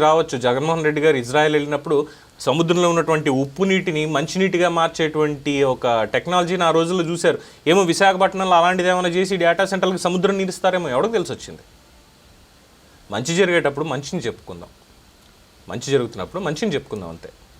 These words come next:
అనవసరంగా ఇలాంటి తప్పుడు ప్రచారాలు ఇవన్నీ చేసి ప్రజల్లో భయోత్పాతాలు సృష్టించడానికి, లేదంటే ఇంకేముందని చెప్పి రేపు పొద్దున Google వాడు కనుక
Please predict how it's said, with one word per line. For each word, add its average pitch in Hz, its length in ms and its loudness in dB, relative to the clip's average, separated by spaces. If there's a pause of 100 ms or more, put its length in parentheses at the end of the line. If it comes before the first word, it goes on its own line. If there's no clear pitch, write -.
(220)
అనవసరంగా 131 500 -2
ఇలాంటి 113 280 -2
తప్పుడు 127 300 -4
ప్రచారాలు 107 420 -4
ఇవన్నీ 101 300 -6
చేసి 101 240 -8 (480)
ప్రజల్లో 170 400 2 (100)
భయోత్పాతాలు 139 680 2
సృష్టించడానికి, 117 680 -6 (100)
లేదంటే 117 420 -4
ఇంకేముందని 113 580 -6
చెప్పి 101 220 -10 (340)
రేపు 117 160 -2
పొద్దున 139 240 0 (100)
Google 160 260 0
వాడు 151 180 2
కనుక 147 180 -4